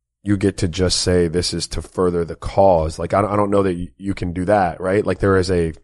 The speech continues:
huge financial windfall. You're partnering with a, a brand that prints money. Um, and so I think it's, if you wanna further the conversation that Cap and, and those guys started, uh,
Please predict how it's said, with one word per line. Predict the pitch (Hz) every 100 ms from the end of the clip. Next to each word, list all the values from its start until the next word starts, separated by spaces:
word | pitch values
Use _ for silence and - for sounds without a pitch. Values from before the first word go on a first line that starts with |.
| _ -
huge | - 110 104
financial | - 92 95 - 82
windfall. | 101 98 85 78
You're | 87
partnering | - 92 92 85 85
with | 85
a, | 82 76 - _ _ _ _ _ -
a |
brand | 85 98 101 92
that | -
prints | - 101 -
money. | 95 98 139 160 _ -
Um, | 98 95 90 85 - -
and | 92 87
so | - 101 92 90 87 85 -
I | 92
think | - 98 85 - _ _ _ _ _ _
it's, | 104 - -
if | 113 113
you | 104
wanna | 101 135
further | - 104 98
the | 92
conversation | - 95 87 - 90 - 92
that | 90
Cap | - 92 87 90
and, | 87
and | 90 95
those | 90 90
guys | 87 85
started, | - 90 87 98 - 95
uh, | 92 87